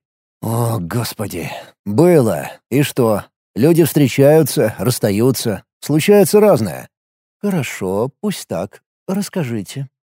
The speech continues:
Анастасия Николаевна склонила голову к плечу, с интересом наблюдая за моей реакцией.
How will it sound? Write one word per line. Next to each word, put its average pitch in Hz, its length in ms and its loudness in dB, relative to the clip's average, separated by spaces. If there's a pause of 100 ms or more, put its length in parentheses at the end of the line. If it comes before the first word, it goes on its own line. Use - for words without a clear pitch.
(180)
Анастасия 127 640 2
Николаевна 143 560 4
склонила 156 480 2
голову 139 380 2
к - 80 -20
плечу, 156 500 -4
с - 140 -4
интересом 117 520 2
наблюдая 143 520 4
за 156 140 2
моей 156 340 2
реакцией. 101 680 -4